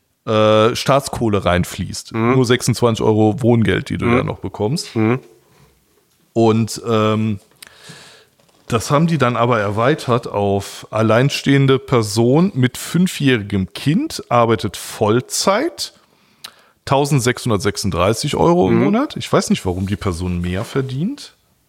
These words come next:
Speaker 2: Wegen, wegen,
Speaker 1: als die
Speaker 2: äh,
Speaker 1: andere alleinstehende Person ohne
Speaker 2: wegen
Speaker 1: Kind.
Speaker 2: des, wegen, wegen des, äh, äh, Kindergeldes.
Speaker 1: Nee,
Speaker 2: was
Speaker 1: ist ja noch nicht dabei. Nee, hier steht nur Nettolohn.
Speaker 2: Ah, okay. Äh,
Speaker 1: Ja.
Speaker 2: gute Frage, weiß ich jetzt nicht.
Speaker 1: Ähm,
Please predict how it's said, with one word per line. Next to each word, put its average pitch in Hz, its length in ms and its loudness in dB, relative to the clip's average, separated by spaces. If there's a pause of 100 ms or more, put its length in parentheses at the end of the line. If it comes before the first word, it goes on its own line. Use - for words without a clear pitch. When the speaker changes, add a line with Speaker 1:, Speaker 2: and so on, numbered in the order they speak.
(760)
Speaker 2:
Wegen, 104 320 -2
wegen, 107 240 0
Speaker 1:
als 110 100 0
die 104 220 2
Speaker 2:
äh, 101 40 2
Speaker 1:
andere 120 300 2
alleinstehende 117 540 2
Person 104 300 0
ohne 107 220 0
Speaker 2:
wegen 123 100 2
Speaker 1:
Kind. 214 260 0
Speaker 2:
des, 117 60 -4
wegen, 123 140 0 (380)
wegen 113 160 2
des, - 220 -6 (380)
äh, 104 40 0
äh, 98 760 0 (400)
Kindergeldes. 101 580 2
Speaker 1:
Nee, 143 140 4
Speaker 2:
was 101 80 2
Speaker 1:
ist - 60 0
ja 180 40 2
noch 165 140 2
nicht 190 180 0
dabei. 98 460 0 (200)
Nee, 107 160 -2
hier 170 160 0
steht 196 260 -6
nur 196 100 4
Nettolohn. - 640 0 (160)
Speaker 2:
Ah, 156 220 -2
okay. 104 400 -2 (120)
Äh, 95 200 0 (240)
Speaker 1:
Ja. - 160 -6 (500)
Speaker 2:
gute 90 220 -10
Frage, 80 320 -4
weiß 85 140 -2
ich 85 40 -4
jetzt 82 160 -6
nicht. 82 220 -8 (180)
Speaker 1:
Ähm, 135 300 2